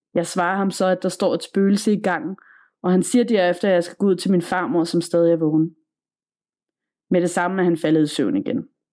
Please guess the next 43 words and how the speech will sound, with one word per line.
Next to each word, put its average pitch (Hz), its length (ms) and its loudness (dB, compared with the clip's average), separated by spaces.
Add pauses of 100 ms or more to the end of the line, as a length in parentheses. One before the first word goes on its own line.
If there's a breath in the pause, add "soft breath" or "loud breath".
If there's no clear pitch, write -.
(1800)
Jeg 175 100 -2
holder 190 180 2
stadig 214 380 0
øje 214 180 0
med 226 100 4
spøgelset, 214 480 2
mens 190 240 2
jeg 208 80 -2
sidder 185 320 2
op 180 240 -2
stiv - 220 -2
som - 160 -2
et 165 120 -4
bræt. 156 220 -4 (1400)
Jeg 180 120 -2
tæller 190 220 2
ned 202 180 0
fra 202 200 -4
tre, 254 280 -2
mens 190 260 -4
jeg 202 80 -2
tænker, 190 360 2
at 185 120 -2
det 180 100 -4
bare 175 220 0
er 185 40 2
noget, 190 240 4
jeg 185 100 2
ser. 175 300 -2 (800)
"Det 196 60 2
er 196 60 6
ikke 180 160 0 (100)
virkeligt," 190 320 -2
siger 151 200 0
jeg 127 120 0
til - 120 -2
mig 147 80 2
selv. 147 240 -2 (1500)
Må 196 100 4
jeg 196 100 0
heller 220 180 2
lige 226 200 2
pointere, 220 640 0